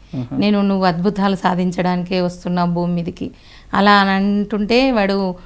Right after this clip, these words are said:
Speaker 1: అంటే
Speaker 2: త్రీ-
Speaker 1: వాళ్ళ మదర్ కడుపులో ఉన్నప్పుడు మీరు పక్కన కూర్చొని గైడెడ్ లాగా చెప్పేవాళ్ళ?
Speaker 2: చెప్పేది.
Speaker 1: ఆ.
Speaker 2: పుట్టడం కూడా అలాగే పుట్టిండండి. ఒక త్రీ మంత్స్‌కే ఆ అని పాట పాడిండు. ఒక వన్ ఇయర్ తర్వాతనే మాటలు రావడంతోనే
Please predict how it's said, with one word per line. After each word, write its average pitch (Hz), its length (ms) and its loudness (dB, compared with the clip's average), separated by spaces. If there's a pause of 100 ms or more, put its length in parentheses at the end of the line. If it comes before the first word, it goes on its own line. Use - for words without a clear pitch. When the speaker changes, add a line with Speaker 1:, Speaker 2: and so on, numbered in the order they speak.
(100)
Speaker 1:
అంటే 151 140 4
Speaker 2:
త్రీ- 156 140 6
Speaker 1:
వాళ్ళ 147 180 8
మదర్ 139 400 6
కడుపులో 156 400 6
ఉన్నప్పుడు 151 500 4 (460)
మీరు 151 460 4 (100)
పక్కన 156 220 2
కూర్చొని 151 480 0
గైడెడ్ 143 540 6
లాగా 143 240 2
చెప్పేవాళ్ళ? 135 500 2
Speaker 2:
చెప్పేది. 233 920 4
Speaker 1:
ఆ. 131 120 4 (240)
Speaker 2:
పుట్టడం 262 340 4
కూడా 247 180 6
అలాగే 214 320 4
పుట్టిండండి. 170 600 -4 (340)
ఒక 233 160 2
త్రీ 254 520 4
మంత్స్‌కే 262 920 4
ఆ 220 460 6
అని 220 120 2
పాట 196 340 4
పాడిండు. 175 540 2 (420)
ఒక 214 160 2
వన్ 220 520 8
ఇయర్ 254 240 8
తర్వాతనే 247 1000 4
మాటలు 208 440 4
రావడంతోనే 240 760 6